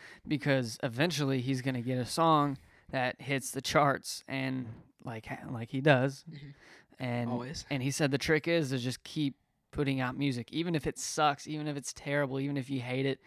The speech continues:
Speaker 1: even if you record it and you're like, "Oh my gosh, I can't listen to this song one more time." Just throw it out there,
Speaker 2: Throw it out
Speaker 1: 'cause
Speaker 2: there.
Speaker 1: somebody is gonna like it.
Speaker 2: Mm-hmm.
Speaker 1: M-, maybe it's, you know, ten people, but,
Speaker 2: It's still
Speaker 1: uh, you just
Speaker 2: somebody.
Speaker 1: made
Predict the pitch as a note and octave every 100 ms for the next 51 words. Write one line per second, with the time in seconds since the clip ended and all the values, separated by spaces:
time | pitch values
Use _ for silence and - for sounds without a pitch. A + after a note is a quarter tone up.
0 | - - - D#3+ F3 D#3+ C#3+ C3 - D3+
1 | D#3 C#3+ C#3 C3 A#2+ - D#3 D3+ B2 A#2
2 | C#3+ C#3 C3+ C3 - - C#3 C#3 C3+ -
3 | _ - C#3+ C3+ C#3+ C3 - C3+ C3 A#2+
4 | B2+ B2+ A#2+ B2+ A2+ A2 _ _ _ _
5 | _ _ _ _ - B2+ _ _ _ _
6 | _ _ - A#2 C#3 C#3+ D#3 - B2 B2+
7 | C3 - C#3 - E3 E3 D#3 D3+ C#3 B2+
8 | C#3 C3 C#3 C3+ B2 - _ _ _ _
9 | C3 C3+ B2+ - - C#3+ C#3+ D3 C#3 -
10 | - _ _ _ _ - C3+ A#2+ G#2+ -
11 | D3+ C#3 D3 D3 B2 - _ _ _ _
12 | C3 B2+ - - C#3+ C#3+ C#3+ C#3+ D3 C3+
13 | D3 C#3+